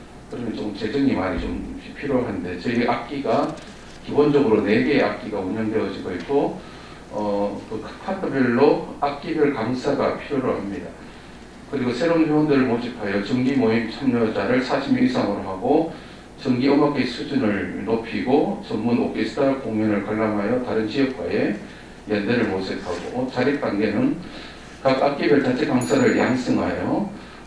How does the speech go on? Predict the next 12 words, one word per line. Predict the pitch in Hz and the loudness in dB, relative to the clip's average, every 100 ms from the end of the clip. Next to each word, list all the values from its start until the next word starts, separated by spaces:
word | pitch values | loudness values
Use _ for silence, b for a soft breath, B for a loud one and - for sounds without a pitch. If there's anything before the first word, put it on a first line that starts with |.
| - | -8
단계별, | 101 98 127 110 110 - - 110 | -6 0 2 6 6 6 2 -2
어, | 101 | -4
수준의, | 98 - - 87 95 117 - - B B B - | -6 -6 -6 -4 0 0 0 -4 B B B -6
에, | 101 101 160 - - 101 90 - - - - | 0 2 2 0 -4 -2 -2 -6 -10 -14 -8
반을 | 101 104 139 - | -2 2 2 2
개설하여서 | 117 - 101 107 101 85 - 160 170 | -2 0 -2 0 -2 0 2 2 0
정기 | - 120 123 | -2 0 2
모임 | 110 104 104 | 4 4 2
참여자를 | - 120 110 101 107 127 | -2 -2 -2 0 0 2
오십 | 107 104 | 0 -2
명 | 104 | -2
이상으로 | 90 - 90 90 - | -2 -4 -6 -6 -8